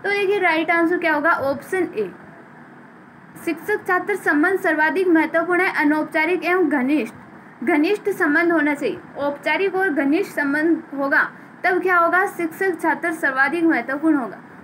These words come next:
ऑप्शन ए देखो right answer होगा। Next है क्वेश्चन नंबर साठ। कक्षा में व्याख्यान देते, देते समय यदि कोई शोर या व्यवधान हो तो एक शिक्षक को क्या करना चाहिए?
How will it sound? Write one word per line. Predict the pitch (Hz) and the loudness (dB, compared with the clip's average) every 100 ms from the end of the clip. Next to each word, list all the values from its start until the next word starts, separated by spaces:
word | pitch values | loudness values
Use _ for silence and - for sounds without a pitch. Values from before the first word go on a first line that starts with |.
| - | -4
ऑप्शन | 311 320 392 370 320 | -2 -2 -2 -2 -2
ए | 370 | -2
देखो | 359 349 | -2 0
right | 320 277 254 | 2 2 0
answer | 262 226 240 | 0 -2 -4
होगा। | 220 156 - - - - - | -6 -6 -10 -12 -12 -18 -12
Next | 220 247 - - | -8 -6 -6 -4
है | 403 | -2
क्वेश्चन | 339 330 320 381 | 0 -2 0 0
नंबर | 330 294 339 | 2 2 0
साठ। | 330 226 - - - - - - - - - - - - - - - - - - - - | 0 -2 -2 -12 -20 -20 -20 -20 -20 -20 -20 -20 -20 -20 -20 -20 -20 -20 -20 -20 -10 -8
कक्षा | 294 - 415 440 | -6 -2 0 0
में | 415 427 | 0 -2
व्याख्यान | 339 285 285 381 415 392 | 0 -2 -2 0 0 2
देते, | 330 - - - | 0 -4 -14 -12
देते | 226 285 294 381 415 | -6 -4 -2 -4 -2
समय | 302 240 - - - - | -2 -2 -8 -20 -20 -12
यदि | 233 269 370 | -8 -2 -2
कोई | 403 330 349 370 - | -2 -2 0 0 -4
शोर | - 311 311 381 | -8 -4 -2 2
या | 370 349 359 | 2 4 2
व्यवधान | 302 269 262 302 370 370 | 2 -2 -2 2 4 4
हो | 320 247 - - - | 2 0 -6 -20 -8
तो | 349 339 | -8 -4
एक | 339 403 | -6 -6
शिक्षक | - 330 - 381 - | -6 -8 -4 -6 -2
को | 349 359 | 0 0
क्या | 330 320 349 | 0 0 2
करना | 339 277 277 | 2 0 0
चाहिए? | 285 262 | -2 -8